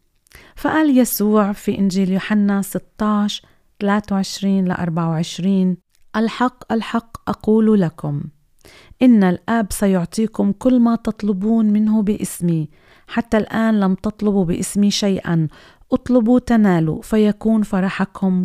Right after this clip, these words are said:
كاملا." إذن رب يسوع المسيح قال وطلب إنه نطلب، لأنه الله رح يعطينا إيش إحنا بنطلب. وما بعني هذا إنه إحنا لما منصلي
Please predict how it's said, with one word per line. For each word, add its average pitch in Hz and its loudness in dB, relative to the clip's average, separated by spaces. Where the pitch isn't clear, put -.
كاملا." 151 -4
إذن 247 2
رب 208 0
يسوع 233 0
المسيح 208 -2
قال 233 0
وطلب 196 -2
إنه 196 4
نطلب، 185 -2
لأنه 202 -2
الله 220 -2
رح 214 -4
يعطينا 180 0
إيش 247 2
إحنا 208 -2
بنطلب. 180 -2
وما 277 6
بعني 233 2
هذا 202 0
إنه 214 4
إحنا 220 -2
لما 190 0
منصلي 190 2